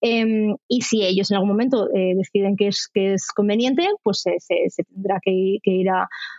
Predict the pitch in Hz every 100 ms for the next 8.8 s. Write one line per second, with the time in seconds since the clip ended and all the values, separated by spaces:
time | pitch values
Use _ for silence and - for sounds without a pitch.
0 | - 196 - 233 269 285 196 190 190 190
1 | 202 202 214 233 196 247 254 247 - -
2 | - - 202 202 226 196 214 247 302 -
3 | _ _ 247 226 202 - - - _ _
4 | _ _ _ _ _ _ _ 240 220 220
5 | 190 185 - - 220 220 233 233 220 202
6 | 180 185 214 226 220 - 196 196 190 185
7 | 180 - 196 185 190 185 196 190 196 233
8 | 226 226 208 185 202 214 277 349